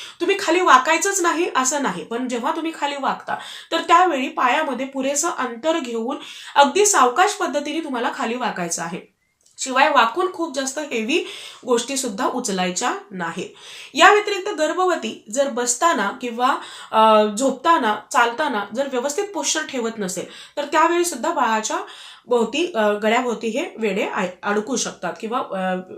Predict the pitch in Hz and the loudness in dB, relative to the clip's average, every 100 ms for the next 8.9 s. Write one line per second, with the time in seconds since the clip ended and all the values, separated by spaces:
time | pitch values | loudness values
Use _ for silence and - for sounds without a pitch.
0 | - 208 190 226 320 233 202 180 160 - | -6 -2 -2 -2 -4 -4 -4 -6 -8 -8
1 | 165 - - - 294 349 370 381 370 359 | -8 -8 -16 2 8 8 8 4 2 4
2 | 359 330 294 311 330 320 311 320 320 302 | 2 2 2 0 0 0 0 -2 -4 -6
3 | 311 285 294 285 262 262 277 294 285 277 | -4 -4 -4 -4 -4 -4 -4 -4 -4 -4
4 | 269 262 254 269 269 262 247 254 262 262 | -4 -4 -4 -8 -8 -6 -6 -4 -4 -4
5 | 226 226 233 247 226 226 262 247 240 240 | -6 -6 -6 -4 -2 -2 -2 -6 -6 -6
6 | 262 269 269 247 214 233 226 233 226 226 | -8 -10 -6 -4 -4 -6 -10 -6 -6 -6
7 | 226 277 349 - - - 262 262 269 311 | -10 -10 -12 -14 -18 -2 2 4 2 -2
8 | 277 247 254 254 240 - 226 220 285 | -4 -4 -4 -4 -6 -4 -6 -6 -6